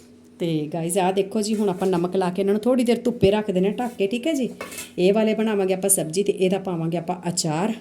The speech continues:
ਕਿਉਂਕਿ ਜਿਹੜਾ ਪਾਣੀ ਵੀ ਹੱਥ ਲੱਗਾ ਹੋਏਗਾ ਨਾ ਉਹ ਸੁੱਕ ਜਾਏਗਾ ਕਿਉਂਕਿ ਧੋਤੇ ਹੋਏ ਆ ਆਪਾਂ। ਤੇ ਲਓ ਜੀ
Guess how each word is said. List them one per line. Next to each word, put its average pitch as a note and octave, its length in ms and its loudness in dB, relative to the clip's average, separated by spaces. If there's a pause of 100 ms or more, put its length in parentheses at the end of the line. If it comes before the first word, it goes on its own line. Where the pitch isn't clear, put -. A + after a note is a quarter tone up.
(440)
ਕਿਉਂਕਿ A#3 240 4
ਜਿਹੜਾ A#3+ 300 6
ਪਾਣੀ G#3+ 320 4
ਵੀ B3+ 120 2
ਹੱਥ A#3+ 260 -2
ਲੱਗਾ F#3+ 280 0
ਹੋਏਗਾ F#3+ 300 0
ਨਾ G3 100 2
ਉਹ G#3 60 2
ਸੁੱਕ F3 320 -2
ਜਾਏਗਾ F3 300 -2 (140)
ਕਿਉਂਕਿ G3 200 -2
ਧੋਤੇ A#3+ 340 0
ਹੋਏ C#4+ 180 4
ਆ C4 40 0
ਆਪਾਂ। A#3 220 -4 (920)
ਤੇ F#3 60 -4
ਲਓ C#3 260 -4
ਜੀ - 160 -4